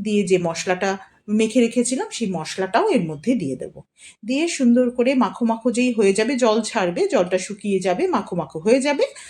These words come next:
তখন আমি নামিয়ে নেব। এটা কিন্তু ঠাকুরবাড়ির একটা রান্না, আর দেখেই বুঝতে পারছো এরকম ঝটপট ঠাকুরবাড়ির রান্না কিন্তু হতো না, step by step করা হতো, তাই না? এবার আমাদের কর্মব্যস্ত জীবনে অত স্টেপ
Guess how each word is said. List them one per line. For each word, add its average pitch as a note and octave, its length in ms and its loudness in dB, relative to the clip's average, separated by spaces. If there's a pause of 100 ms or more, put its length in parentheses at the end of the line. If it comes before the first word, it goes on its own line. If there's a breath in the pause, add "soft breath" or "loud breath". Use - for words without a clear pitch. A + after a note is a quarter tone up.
(220 loud breath)
তখন C#4 240 -6
আমি C4+ 160 2
নামিয়ে C#4 320 4
নেব। C4+ 200 2 (640 loud breath)
এটা E4+ 180 0
কিন্তু E4+ 260 6 (200)
ঠাকুরবাড়ির B3 600 2
একটা E3+ 280 0
রান্না, C#3 320 -4 (340 loud breath)
আর C4 100 0
দেখেই B3+ 360 4
বুঝতে D4 280 0
পারছো C4+ 340 0 (280 loud breath)
এরকম A#3 220 -4
ঝটপট F#3+ 540 0
ঠাকুরবাড়ির A#3 500 0
রান্না F#3+ 220 0
কিন্তু F3 280 -6
হতো D#3 260 -8
না, C#3+ 140 -10 (340 loud breath)
step B3 320 2
by G3+ 120 2
step G3+ 340 0
করা C#3 240 -2
হতো, C#3+ 260 -10 (200)
তাই G#3 140 -6
না? F#4+ 140 -4 (320 loud breath)
এবার A3 200 0
আমাদের F#3 340 0
কর্মব্যস্ত F#3+ 640 -2
জীবনে A3+ 400 0 (160)
অত - 220 -12
স্টেপ A#3 360 0